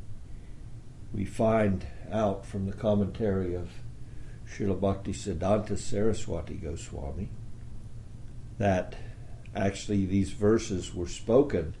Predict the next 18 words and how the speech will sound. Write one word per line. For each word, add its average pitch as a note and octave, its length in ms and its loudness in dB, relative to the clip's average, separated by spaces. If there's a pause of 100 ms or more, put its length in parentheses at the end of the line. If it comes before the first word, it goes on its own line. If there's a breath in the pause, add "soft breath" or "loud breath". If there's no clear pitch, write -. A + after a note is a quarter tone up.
(920 loud breath)
by F2+ 140 0
Sri A#2+ 200 2
Chaitanya G2+ 560 4
himself. F2+ 680 -2 (3000 loud breath)
And E2 280 -4
I F2 100 -2
wanted F#2+ 400 4
to, E2+ 340 0
uh, D#2+ 180 0 (2000 loud breath)
share C#3 280 10
that G#2+ 240 12
with - 160 2
you. F2 240 2 (1400 loud breath)
As A#2 280 -2
I G2 140 4
explained, G2+ 920 6
we F#2+ 160 6
are F#2 320 4